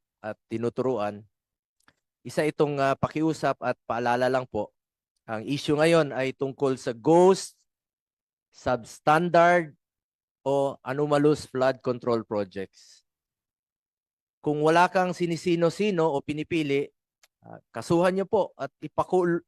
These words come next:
pakulong kaagad yung mga totoong mastermind, yung totoong buhaya. Mag-focus po kayo sa mga magnanakaw at, ah, corrupt. Ikulong na yan, mga kurakot.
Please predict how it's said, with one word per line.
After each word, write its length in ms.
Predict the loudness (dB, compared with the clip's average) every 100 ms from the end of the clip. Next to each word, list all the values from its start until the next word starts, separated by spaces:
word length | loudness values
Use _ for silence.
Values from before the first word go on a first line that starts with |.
| _
pakulong 400 | -8 0 0 0
kaagad 320 | 0 -2 -2 -4
yung 220 | -6 -6
mga 100 | -6
totoong 600 | -6 -6 -6 -8 -10 -16 -20 -10
mastermind, 720 | -10 -6 -6 -4 -6 -8 -12 _ _ _ _
yung 220 | -12 -10
totoong 340 | -6 -4 -2 0
buhaya. 560 | 2 4 4 2 0 -6 _ _ _ _ _ _ _ _ _ _
Mag-focus 560 | -8 -4 2 2 2 -4
po 160 | -2 -2
kayo 240 | 0 0
sa 160 | -2 -4
mga 160 | -4
magnanakaw 800 | -4 -4 -4 -4 -4 -2 -2 0
at, 160 | -4 _ -4
ah, 240 | -2 -4 -8
corrupt. 320 | -8 -8 -10 _ _ _ _ _ _ _ _ _ _
Ikulong 480 | -16 -4 0 2 0
na 80 | 0
yan, 320 | 0 0 -6 -16 _ _ _ _ _ _
mga 320 | -12 -6 -6 -4
kurakot. 480 | -2 -2 -4 -10